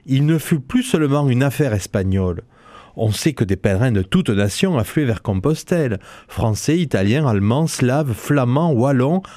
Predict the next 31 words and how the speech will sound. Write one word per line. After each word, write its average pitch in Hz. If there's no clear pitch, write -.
anglais, 143
irlandais. 123
Les 123
sauf-conduits 165
délivrés 135
par 101
la 110
chancellerie 147
aragonaise 143
pour 127
la 110
traversée 170
du 123
royaume 139
attestent 165
ce 123
caractère 143
international 147
du 131
pèlerinage. 101
On 117
sait 110
aussi -
que -
le 117
pèlerinage 123
était 98
une 110
occasion 117
de 123
rédemption, 131